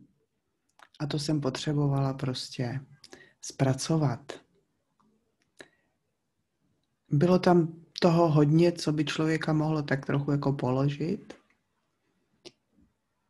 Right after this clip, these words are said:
ale na druhou stranu tam toho bylo i dost, co, eh,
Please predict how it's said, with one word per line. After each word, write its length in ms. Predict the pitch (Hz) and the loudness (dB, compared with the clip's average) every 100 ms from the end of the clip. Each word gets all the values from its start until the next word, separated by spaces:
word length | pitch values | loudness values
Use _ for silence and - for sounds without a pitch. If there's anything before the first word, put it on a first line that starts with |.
| _ _ _ _ - | _ _ _ _ 2
ale 260 | 156 170 | 4 6
na 120 | 175 | 6
druhou 220 | 160 185 185 | 6 4 2
stranu 340 | - 180 190 | 2 2 2
tam 220 | 185 185 | 0 -2
toho 320 | 180 180 180 | -2 -4 -4
bylo 300 | 170 180 185 | -4 -2 -2
i 60 | 190 | -2
dost, 420 | 160 175 - - | -2 -4 -8 -12
co, 360 | - 165 - - _ _ _ _ _ _ _ _ _ _ _ _ _ _ _ _ _ - | -8 -8 -8 -14 _ _ _ _ _ _ _ _ _ _ _ _ _ _ _ _ _ -8
eh, 420 | 143 139 135 | -4 -4 -4